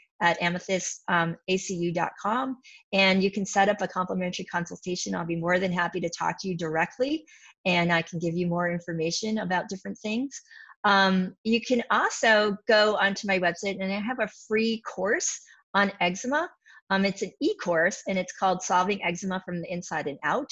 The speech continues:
And so you can actually click onto that and subscribe to that. Um, and I also have a lot of different things about, like, case studies. Um, I have before and after pictures, so you can kind of see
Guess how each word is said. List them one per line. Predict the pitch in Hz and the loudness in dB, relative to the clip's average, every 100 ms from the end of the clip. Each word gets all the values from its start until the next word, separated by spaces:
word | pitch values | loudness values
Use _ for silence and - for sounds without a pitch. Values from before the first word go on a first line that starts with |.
| - | -10
And | 185 | -10
so | 190 | -8
you | 190 190 | -10 -8
can | 180 170 - | -10 -10 -10
actually | 175 - 175 | -10 -8 -10
click | - 185 - | -8 -8 -6
onto | 165 175 170 | -8 -4 0
that | 165 170 | 2 0
and | 175 170 165 | -6 -8 -8
subscribe | - 175 160 143 | -12 -6 -4 -4
to | 151 | -4
that. | 135 120 269 - _ _ _ - | -2 -2 -2 -8 _ _ _ 2
Um, | 208 208 | 2 4
and | 226 | 4
I | 247 294 | 4 4
also | - 359 | 2 -2
have | 311 302 | 0 2
a | |
lot | 226 202 208 220 | 2 4 4 4
of | 226 | 2
different | 226 226 - | -2 -6 -6
things | 208 202 196 196 - | -2 0 -2 -4 -8
about, | 175 190 175 175 180 | 0 4 4 4 0
like, | 165 160 | -4 -4
case | - 165 | -6 -8
studies. | - 302 277 262 254 254 247 - - - 208 | -4 0 0 0 0 -2 -4 -12 -20 -6 0
Um, | 185 180 | 2 2
I | 185 | 0
have | 185 | -2
before | 190 - 233 | -4 -2 0
and | 214 - | 0 -2
after | 202 - 240 | -4 -4 -8
pictures, | 254 247 269 247 | -8 -6 -6 -6
so | 226 | -6
you | 202 | -8
can | - | -8
kind | 185 208 | -6 -4
of | 202 | -4
see | - 220 202 | -4 -4 -2